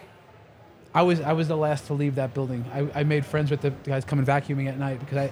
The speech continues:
I was, my wife, everyone's there. They'd come visit. Like, it was a whirlwind, but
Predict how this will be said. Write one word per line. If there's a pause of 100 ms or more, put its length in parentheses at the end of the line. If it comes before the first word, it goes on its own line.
(120)
I
was,
my
wife,
everyone's
there.
They'd
come
visit.
Like,
it
was
a
whirlwind,
but